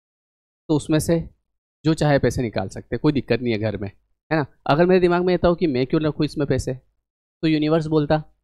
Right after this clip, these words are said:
"वाह भाई तू ही कर ले, भाई मैं क्यों रखूँ इसमें पैसे?" तो मैं आया तो यूनिवर्स बोलेगा, "हाँ वाह तू कर ले।" तो आपको मैं को सरेंडर करना पड़ेगा कि मैं कुछ नहीं कर रहा हूँ, मेरे जीवन में जो भी हो रहा है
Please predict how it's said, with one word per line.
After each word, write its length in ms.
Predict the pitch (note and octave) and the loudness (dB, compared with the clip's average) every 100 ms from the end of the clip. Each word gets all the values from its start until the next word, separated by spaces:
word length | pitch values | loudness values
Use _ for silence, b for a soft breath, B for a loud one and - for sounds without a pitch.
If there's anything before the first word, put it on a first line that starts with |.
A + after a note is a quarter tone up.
| _ _ _ - | _ _ _ 0
"वाह 120 | E3 | 2
भाई 120 | E3+ | 2
तू 140 | - | 2
ही 80 | E3 | 2
कर 160 | D#3+ C#3 | 4 2
ले, 140 | C3 | 0
भाई 960 | C3 - _ _ _ _ _ _ - C3+ | -6 -14 _ _ _ _ _ _ -2 -2
मैं 200 | B2 B2+ | 0 0
क्यों 160 | - D#3 | 2 0
रखूँ 200 | - D3+ | 0 -4
इसमें 220 | - C#3 | -4 -2
पैसे?" 240 | B2 - | -2 -4
तो 100 | C3+ | -4
मैं 220 | C3 C3 E3+ | 0 2 4
आया 260 | E3+ F#3 C#3+ _ _ - | 6 6 4 _ _ -2
तो 60 | |
यूनिवर्स 640 | C#3+ C3+ C3+ - - - - - | 0 2 2 2 0 -14 -16 -2
बोलेगा, 360 | C3 C3 D3 E3+ _ _ _ _ B2+ | 2 4 2 -2 _ _ _ _ -6
"हाँ 100 | A#2 | -4
वाह 100 | A2 | -2
तू 180 | C#3+ | 0
कर 140 | B2+ G2+ | 2 0
ले।" 140 | G2 | -2
तो 320 | - _ - | -8 _ 0
आपको 400 | - D3 D#3+ - F3+ | 4 4 4 4 4
मैं 240 | C3 D3+ | 4 2
को 120 | G#3 | 2
सरेंडर 380 | F#3+ D3 C3+ C3 | 2 2 2 2
करना 240 | G#2+ G2 | 0 -4
पड़ेगा 340 | G2 G2 F#2+ G2+ - _ - | -4 -6 -8 -12 -18 _ -2
कि 60 | F3 | 0
मैं 220 | C3 G3 | 2 2
कुछ 220 | G3+ - | 0 -2
नहीं 140 | E3+ | -2
कर 140 | C#3 G2 | -2 -2
रहा 100 | F#2+ | -4
हूँ, 120 | F#2 _ - | -8 _ -2
मेरे 220 | C3+ E3+ | 2 2
जीवन 260 | D#3 D#3 | 2 0
में 160 | E3+ E3 | 0 -2
जो 160 | C3 B2 | -2 2
भी 100 | E3 | 4
हो 160 | C3+ | 4
रहा 120 | A#2 | 4
है 200 | A#2+ D#3+ | 4 2